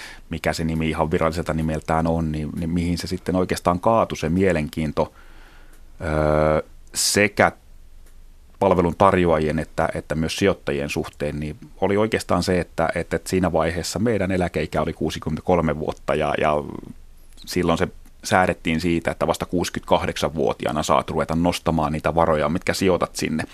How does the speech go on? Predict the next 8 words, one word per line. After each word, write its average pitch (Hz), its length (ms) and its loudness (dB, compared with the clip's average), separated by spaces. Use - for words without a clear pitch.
Ja - 60 -10
se - 120 -4
gäppi - 440 2
oli 107 160 4
vähän 127 240 2
liian 110 240 2
suuri 104 540 4
kenellekään 85 1000 4